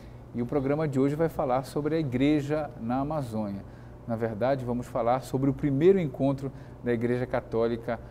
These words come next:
na Amazônia Legal, que ocorreu agora no finalzinho de outubro. E nós convidamos o nosso Monsenhor Raimundo Posidônio,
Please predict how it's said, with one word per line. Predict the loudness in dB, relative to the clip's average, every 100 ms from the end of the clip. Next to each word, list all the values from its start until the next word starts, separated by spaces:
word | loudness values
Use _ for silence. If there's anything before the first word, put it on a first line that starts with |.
| -16 -8
na | -2
Amazônia | 0 0 0 0
Legal, | 0 0 0 0 0
que | -4
ocorreu | -2 2 2 4 2
agora | 2 2 2
no | -2
finalzinho | -4 -2 -2 -2 -4 -2
de |
outubro. | -2 -2 2 2 2 -2 -6 -12 -14 -16 -16 -8
E |
nós | -4 -4
convidamos | -4 -4 -2 0 0 0 -4 -8 -16 -16 -10
o | -4
nosso | -2 -2 -4 -6
Monsenhor | -2 -2 -2 -2 -2 0
Raimundo | 0 0 0 -2
Posidônio, | -2 -4 -4 -2 2 2 2